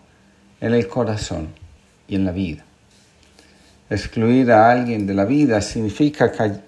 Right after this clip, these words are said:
que ya no le presto atención, que lo ignoro. Aquello que intentamos alejar de nuestra conciencia busca la forma de hacerse presente de nuevo.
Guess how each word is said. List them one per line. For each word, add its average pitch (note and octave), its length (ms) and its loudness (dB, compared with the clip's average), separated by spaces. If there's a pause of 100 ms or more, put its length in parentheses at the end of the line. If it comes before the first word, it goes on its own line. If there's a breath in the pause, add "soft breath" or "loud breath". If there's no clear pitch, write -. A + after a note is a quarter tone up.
que G#2+ 240 -2
ya C3+ 240 0
no A#2+ 140 0
le G2+ 80 0
presto A2+ 500 -2
atención, - 720 -12
que - 140 -6
lo A#2 100 2
ignoro. G2+ 460 -6 (1200 soft breath)
Aquello F3 340 4
que D#3+ 140 2
intentamos A2 680 2
alejar A2 400 -2
de A2+ 100 -2
nuestra G#2+ 300 -8
conciencia C#3+ 800 -4 (640 soft breath)
busca D3+ 360 4
la D3 140 6
forma C#3 500 2
de G2+ 80 0
hacerse B2 640 -2
presente A2 720 -6
de F#2+ 140 -4
nuevo. F2+ 300 -8